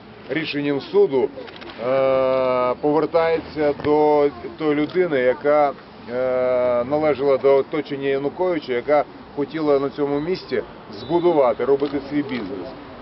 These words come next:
Цей стадіон — це рекреаційна зона, цей стадіон — це зона відпочинку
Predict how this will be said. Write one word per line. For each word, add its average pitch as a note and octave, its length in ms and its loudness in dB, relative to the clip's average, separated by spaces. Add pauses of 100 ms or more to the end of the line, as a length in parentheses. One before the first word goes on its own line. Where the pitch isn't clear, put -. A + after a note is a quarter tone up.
(140)
Цей E3+ 120 0
стадіон — D#3+ 580 0
це D3+ 100 4
рекреаційна D3+ 720 0
зона, A2+ 400 0
цей D3 100 -4
стадіон — D#3 520 -2
це D3 160 2 (380)
зона E3 220 0
відпочинку D#3 720 -4